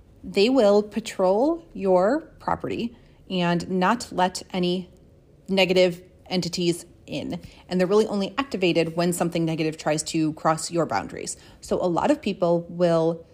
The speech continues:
um, have servitors in the figurines that they have on their front porch. So some people have those big fake dogs, um, and that will house their servitors.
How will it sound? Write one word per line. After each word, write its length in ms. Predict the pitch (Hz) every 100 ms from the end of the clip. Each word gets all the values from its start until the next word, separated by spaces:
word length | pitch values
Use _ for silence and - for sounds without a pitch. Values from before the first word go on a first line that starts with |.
| _ - _
um, 360 | 185 165 156 147 -
have 280 | 202 175
servitors 640 | 170 220 202 196 190 185 185 -
in 380 | 190 190 196 196
the 280 | 180 170 170
figurines 640 | - 190 180 175 170 165
that 120 | 175
they 120 | 175
have 400 | 170 - 151 156
on 120 | 156 165
their 120 | 151
front 360 | - 165 160
porch. 400 | - 160 - - - - -
So 260 | - - 160
some 180 | 175
people 220 | 165 165 165
have 340 | 165 160 175
those 200 | 170 170 - - _
big 180 | 180 170
fake 320 | - 180 180
dogs, 460 | 180 165 185 233 - - - -
um, 420 | - 185 160 156 165 _
and 200 | 196 180
that 160 | 170 -
will 100 | 165
house 340 | 170 160 151
their 320 | - 143 139 - -
servitors. 580 | - 370 240 - -